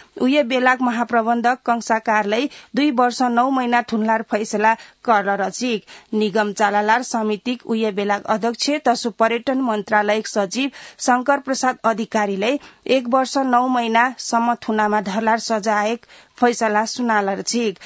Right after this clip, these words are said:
ओस्निके पर्यटन मन्त्रालयक उये बेलाग सहसचिव बुद्धिसागर लामिछानेलाई पनि एक वर्ष छ महिना सजायक फैसला भइरेलिक। अदालते उये समयक संस्कृति, पर्यटन तसु नागरिक उड्डयन मन्त्री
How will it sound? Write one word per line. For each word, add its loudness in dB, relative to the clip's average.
ओस्निके 2
पर्यटन 2
मन्त्रालयक 2
उये 0
बेलाग 0
सहसचिव -2
बुद्धिसागर -2
लामिछानेलाई 0
पनि 2
एक 0
वर्ष 0
छ -4
महिना 0
सजायक 0
फैसला 2
भइरेलिक। -2
अदालते 0
उये -2
समयक -2
संस्कृति, -4
पर्यटन 0
तसु -4
नागरिक -2
उड्डयन -2
मन्त्री -2